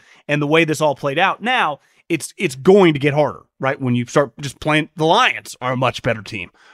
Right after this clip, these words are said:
right? And then I, you have to look at their schedule, but the Bears, decent chance they're one of the worst teams they will play all season, even though it was a road game.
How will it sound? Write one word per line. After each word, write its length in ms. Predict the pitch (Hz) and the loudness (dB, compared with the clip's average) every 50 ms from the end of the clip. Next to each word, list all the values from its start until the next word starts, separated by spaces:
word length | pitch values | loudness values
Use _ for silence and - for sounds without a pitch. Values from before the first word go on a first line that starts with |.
| _ _ | _ _
right? 200 | - 131 135 156 | -2 -2 0 0
And 120 | 147 143 147 | -2 -2 0
then 120 | 147 143 | 0 0
I, 120 | 139 139 147 151 | 0 -2 -4 -4
you 80 | 147 147 | -2 -2
have 80 | 147 143 | -2 0
to 60 | - | 0
look 120 | 143 156 139 | -2 -4 -4
at 40 | 135 | -4
their 80 | 123 | -8
schedule, 400 | 117 - - 202 175 131 131 127 | -6 -2 0 0 0 0 -4 -6
but 160 | 123 139 139 139 | -6 -6 -4 -4
the 60 | 156 | -2
Bears, 460 | 147 175 185 247 226 180 151 - - - _ _ _ _ _ _ _ _ _ _ - | -2 2 2 2 2 2 -2 -6 -10 -16 _ _ _ _ _ _ _ _ _ _ -6
decent 300 | 147 220 262 226 247 190 | -2 -2 -2 -2 -2 0
chance 240 | - 233 208 175 - | 2 2 2 4 4
they're 120 | 190 185 | 2 4
one 180 | 170 160 185 180 | 4 4 4 4
of 40 | |
the 60 | 160 151 | 4 2
worst 340 | 131 143 156 160 143 - | 2 2 2 2 0 0
teams 220 | - 156 143 139 113 | 0 2 2 2 2
they 100 | 135 131 | 2 0
will 120 | 120 113 | 0 0
play 220 | 104 - 131 117 110 | -2 -2 0 0 0
all 120 | 107 104 | -2 -4
season, 340 | - - 117 110 104 113 113 | -4 -4 -6 -6 -4 -2 0
even 220 | 135 139 135 135 | 2 4 4 4
though 140 | 127 123 117 | 4 2 2
it 40 | 110 | 0
was 100 | 107 101 | -2 -4
a 40 | 98 | -4
road 260 | 98 98 95 92 87 | -4 -4 -4 -4 -4
game. 160 | 90 87 87 | -4 -6 -6